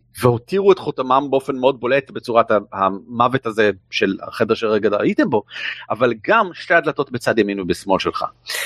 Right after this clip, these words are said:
אה, אני יכול להגיד לך שאתה משער שהדלת ה-, אה, אחת הדלתות זה חדר משמר, והדלת השנייה זה החדר של המעריך הרשמי, השמאי, שעומד שם בכניסה למכרה יחסית,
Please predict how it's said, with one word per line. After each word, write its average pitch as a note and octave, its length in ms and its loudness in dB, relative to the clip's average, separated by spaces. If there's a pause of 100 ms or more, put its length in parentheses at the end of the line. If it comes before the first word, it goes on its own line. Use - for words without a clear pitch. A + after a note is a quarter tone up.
(220)
אה, C3 260 0 (260)
אני D3+ 260 0
יכול A3 480 0
להגיד F#3+ 460 0
לך F#3 220 -2
שאתה D3+ 240 0
משער E3+ 640 0 (340)
שהדלת C#3+ 720 -2
ה-, A2 220 0 (200)
אה, F#2+ 760 -2 (460)
אחת F3+ 260 0
הדלתות D#3+ 460 -2
זה G2 200 -6
חדר A#2+ 280 2
משמר, A2 580 -4 (560)
והדלת B2+ 360 0
השנייה G3+ 500 0
זה C#3+ 180 -2
החדר G#3+ 360 2
של F3+ 260 0 (520)
המעריך D#3 600 -2
הרשמי, D3+ 440 -2
השמאי, B2+ 760 -2 (680)
שעומד C#3 540 -2
שם F#3+ 120 -2
בכניסה F3 640 -2
למכרה D#3+ 440 -4
יחסית, C3+ 420 -4